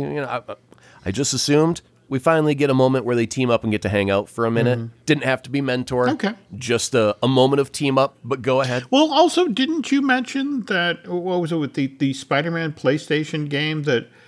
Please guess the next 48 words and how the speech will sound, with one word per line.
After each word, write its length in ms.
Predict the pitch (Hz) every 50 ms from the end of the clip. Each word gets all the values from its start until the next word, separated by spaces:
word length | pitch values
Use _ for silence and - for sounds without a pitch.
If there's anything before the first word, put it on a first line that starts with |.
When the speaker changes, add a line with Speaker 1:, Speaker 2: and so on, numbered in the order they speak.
| - - - _ _ - _ -
Speaker 2:
you 100 | 147 131
come 300 | - - 143 139 143 139
across 460 | - - - 143 139 143 135 - -
the 120 | - 143 127
Speaker 1:
You 280 | 127 123 123 127 120
can 100 | 127 123
find 360 | - 135 135 135 135 131 127
the 320 | 120 120 117 113 113 110 110
Speaker 2:
Sanctorum? 460 | 110 - 156 147 143 - 196 202 220
Speaker 1:
Sanctorum. 480 | 185 - 131 123 113 - 139 131 139 240
Speaker 2:
Yeah. 460 | 330 415 453 381 302 123 104 101 95 - _ _ _ -
Speaker 1:
Yeah. 180 | - 123 117 113
Speaker 2:
And, 300 | 208 180 175 170 180 214
and 160 | 208 202 165 -
Spidey 440 | - - - 180 214 233 214 185
actually 440 | 170 170 165 - - 170 - 180 175
comments 640 | 156 - - 160 147 156 170 185 190 190 190 - 185
on 180 | 180 196 208
it 260 | 208 202 190 185 147
'cause 140 | - 156 127 135
he 80 | 123
can't 340 | - - 147 139 151 156 -
get 160 | - 139 127 131
into 300 | 131 143 160 165 170 175
it. 200 | 190 196 208 -
Speaker 1:
Yeah, 180 | - 185 190 180 160
I 60 | 185
mean, 160 | 202 196 185 185
there's 200 | 185 180 151 -
just 200 | - 214 - -
so 160 | - 208 208
many 200 | 208 196 165 143
team-ups, 480 | - - 226 233 208 165 127 107 - -
though. 260 | 131 127 120 120 120
I 80 | 117 120
mean, 160 | 123 120 120
there's 560 | 127 127 127 131 123 110 - - - - -
Wolverine 600 | 123 143 160 165 156 139 147 151 143 139 143 139
and 100 | 135 135
Spidey 380 | - - - 135 123 123 123 123
have 120 | 123 117
gone 240 | 117 127 120 120 117
toe-to-toe 480 | 113 123 117 117 113 113 - 120 110 110
so 200 | - - 113 107
many 180 | 113 110 113 110
different 300 | 107 104 - 117 104 92
times 400 | 110 107 107 104 104 107 - 107
with 180 | 98 90 -